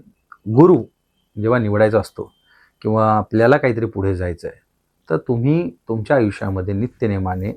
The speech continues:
पंक्च्युअलिटी आणि ज्या ज्या गोष्टीला महत्त्व द्यायचं आहे, कष्ट, नित्यनेमाने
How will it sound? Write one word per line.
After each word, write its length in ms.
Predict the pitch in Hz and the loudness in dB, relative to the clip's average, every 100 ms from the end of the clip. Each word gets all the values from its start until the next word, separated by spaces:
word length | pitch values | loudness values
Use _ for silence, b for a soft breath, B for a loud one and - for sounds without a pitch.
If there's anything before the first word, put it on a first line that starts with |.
| - | -8
पंक्च्युअलिटी 560 | 101 104 131 131 117 139 _ _ _ _ _ _ _ - | -8 -2 0 0 -2 -10 _ _ _ _ _ _ _ -10
आणि 160 | 101 104 | -4 0
ज्या 100 | 101 | 2
ज्या 120 | 123 | 2
गोष्टीला 360 | 113 107 117 | 2 -2 -4
महत्त्व 380 | 107 98 117 131 | -2 -4 0 2
द्यायचं 320 | 107 95 - | 2 -2 -6
आहे, 80 | - _ _ _ _ _ _ _ _ - | -14 _ _ _ _ _ _ _ _ -4
कष्ट, 300 | 117 - - 104 - _ _ _ _ _ 107 | -4 -2 -6 -6 -8 _ _ _ _ _ -8
नित्यनेमाने 680 | 107 - 107 101 101 107 | -6 -2 -2 0 -2 -4